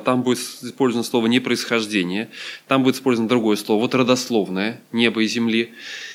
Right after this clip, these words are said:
И вообще в книге "Бытие", э, вот родословная – это фраза, которая разбивает книгу на несколько частей. Там есть родословная Ноя, родословная, э, родословная Адама, чуть позже будет ещё,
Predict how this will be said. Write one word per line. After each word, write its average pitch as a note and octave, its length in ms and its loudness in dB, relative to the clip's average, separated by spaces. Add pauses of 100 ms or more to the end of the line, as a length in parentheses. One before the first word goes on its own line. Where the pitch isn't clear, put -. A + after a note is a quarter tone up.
(100)
И A#2+ 580 0
вообще C3+ 300 2
в - 80 -4
книге C#3 260 2
"Бытие", C3 720 0 (160)
э, A2+ 540 2 (140)
вот C3 300 2
родословная – B2 680 2
это A#2 140 -2
фраза, D3 520 2
которая B2+ 320 -2
разбивает A#2 520 0
книгу D3+ 300 -2
на A2 140 -2
несколько A#2+ 260 -4
частей. A2+ 380 -4
Там F#2 160 -2
есть G2 160 -6
родословная G#2 640 -2
Ноя, C3 420 0
родословная, G2+ 720 -4 (380)
э, A#2 240 0
родословная B2+ 480 2
Адама, G#2 340 2
чуть A2+ 180 -8
позже A#2+ 320 2
будет A#2 260 -2
ещё, A#2 320 -2